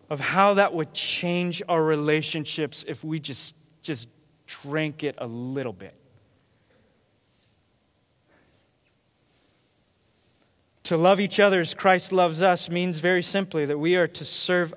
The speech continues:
others at our own expense. And this isn't a bunch of random acts of kindness, but that term that Paul uses to walk refers to an ongoing habit.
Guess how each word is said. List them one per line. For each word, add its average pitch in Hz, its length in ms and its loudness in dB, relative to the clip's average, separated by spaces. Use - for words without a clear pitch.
others 151 640 2
at 147 140 0
our 139 160 2
own 143 160 0
expense. - 680 -10
And 208 160 0
this 240 180 2
isn't 320 360 0
a 175 80 0
bunch 190 340 0
of 156 140 -2
random 165 520 2
acts 180 360 4
of - 160 -14
kindness, 170 640 -2
but 170 260 -2
that 185 240 4
term 240 360 -2
that 208 120 -6
Paul 208 240 2
uses 202 400 -2
to 170 160 -8
walk 156 560 6
refers 208 560 2
to 202 160 0
an 175 120 -2
ongoing 208 720 2
habit. 156 720 2